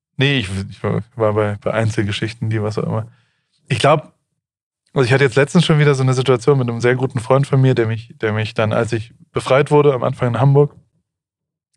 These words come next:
äh, äh, in Heidelberg, kam der mich besuchen zum Fahrradfahren. Und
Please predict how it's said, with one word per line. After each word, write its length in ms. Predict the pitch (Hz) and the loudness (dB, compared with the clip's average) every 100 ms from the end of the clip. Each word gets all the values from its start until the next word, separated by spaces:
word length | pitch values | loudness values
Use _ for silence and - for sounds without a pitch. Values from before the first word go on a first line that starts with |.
| _ _ _ _ _ _ _ | _ _ _ _ _ _ _
äh, 60 | 131 | -2
äh, 680 | 123 117 120 - 117 113 113 | 0 -2 -4 -2 0 0 -2
in 120 | 113 | 0
Heidelberg, 360 | 131 131 135 131 - _ _ _ _ _ _ _ | 0 2 0 -4 -16 _ _ _ _ _ _ _
kam 200 | - 120 | -8 -4
der 80 | 113 | -2
mich 160 | 110 107 | -2 -4
besuchen 280 | 113 127 123 | -2 -2 -2
zum 140 | 101 | -2
Fahrradfahren. 640 | 127 127 127 - 120 123 - _ _ _ _ _ _ _ _ _ _ _ - 95 - _ _ _ - | 2 2 0 0 -2 -2 -10 _ _ _ _ _ _ _ _ _ _ _ -6 -6 -6 _ _ _ -4
Und 440 | 135 117 113 110 | -2 0 0 -2